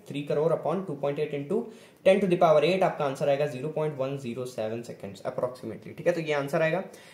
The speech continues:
Next transmission time हमको calculate करना पड़ेगा। Transmission time कैसे calculate करते हैं? L upon R। L हमारा क्या है? Frame size और R है हमारा bit rate। जब इसको आप सॉल्व करोगे तो आपका आएगा zero point two two five seconds, ठीक। Then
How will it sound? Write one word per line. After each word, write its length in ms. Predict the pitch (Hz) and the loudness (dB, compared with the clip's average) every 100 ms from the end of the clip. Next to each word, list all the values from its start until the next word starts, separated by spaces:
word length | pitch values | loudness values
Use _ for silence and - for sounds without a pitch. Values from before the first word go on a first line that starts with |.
| - | -8
Next 420 | 147 202 240 - - | 4 4 4 -4 -2
transmission 560 | - 165 165 170 196 185 | 4 4 4 2 2 0
time 280 | 156 147 175 | 2 2 2
हमको 200 | 170 185 | 0 0
calculate 440 | 170 170 170 170 | 0 4 2 2
करना 220 | 175 165 | 0 -2
पड़ेगा। 280 | 165 165 180 185 | 0 0 0 0
Transmission 460 | 165 156 170 170 185 | 0 2 2 0 2
time 200 | 180 175 | 2 2
कैसे 200 | 175 180 | 2 2
calculate 420 | 175 170 175 170 | 2 2 2 2
करते 240 | 170 165 180 | 2 0 -2
हैं? 140 | 180 143 | 2 2
L 120 | 151 | 2
upon 300 | 151 165 160 | 2 0 0
R। 80 | 185 - 156 | -2 2 4
L 120 | 170 | 6
हमारा 220 | 170 170 | 4 2
क्या 200 | 170 170 | 2 0
है? 120 | 196 | 0
Frame 220 | 160 147 165 | -2 -2 0
size 240 | 180 208 | -2 0
और 140 | 180 147 | 2 4
R 120 | 147 | 2
है 80 | 143 | 0
हमारा 320 | 135 175 226 - - - - | 0 0 -2 -6 -20 -16 -8
bit 300 | 139 175 123 | 4 4 4
rate। 280 | 123 123 135 | -2 -4 -2
जब 140 | 156 | 0
इसको 280 | 165 - 190 | 0 0 6
आप 140 | 196 196 | 6 6
सॉल्व 240 | 180 180 | 4 4
करोगे 280 | 190 175 202 | 4 2 2
तो 100 | 208 | 2
आपका 220 | 175 175 | 4 4
आएगा 160 | 165 196 | 4 0
zero 260 | 143 151 170 | -2 -2 0
point 340 | 156 202 233 175 | -2 -2 -4 -2
two 120 | 175 170 | 0 0
two 160 | 208 | 0
five 180 | 151 127 | 0 0
seconds, 400 | 120 113 104 - | -4 -12 -16 -6
ठीक। 280 | 185 190 - - - - 143 | -2 -2 -2 -16 -20 -16 2
Then 280 | 156 226 | 6 6